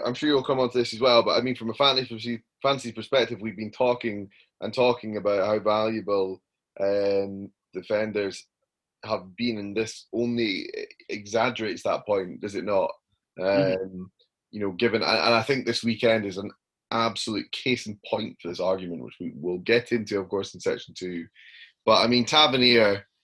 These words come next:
Speaker 1: now on seventy points. You can, okay, he is contributing up the field, but, I mean, that's remarkable. That's more than double the leading striker.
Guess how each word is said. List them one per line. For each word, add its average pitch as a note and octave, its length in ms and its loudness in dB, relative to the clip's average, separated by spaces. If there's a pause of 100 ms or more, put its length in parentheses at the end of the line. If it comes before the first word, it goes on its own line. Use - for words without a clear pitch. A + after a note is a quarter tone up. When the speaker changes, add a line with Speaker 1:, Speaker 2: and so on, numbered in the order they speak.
(440)
Speaker 1:
now A#2 260 4
on A2+ 60 2
seventy B2 960 0
points. G2+ 680 -4
You B2+ 140 0
can, - 180 2
okay, F3+ 380 6
he C#3 240 4
is C3 140 4
contributing G#2 920 0 (680)
up - 260 2
the G#2+ 100 -6
field, E2 440 -6 (840)
but, A2+ 80 6
I A#2+ 100 6
mean, A#2+ 180 4
that's - 540 0 (220)
remarkable. A#2 1040 2 (160)
That's - 440 2 (320)
more C3+ 460 6
than A#2 240 2
double A#2 340 4
the G#2+ 60 -2
leading G2+ 360 -6
striker. G2 680 -2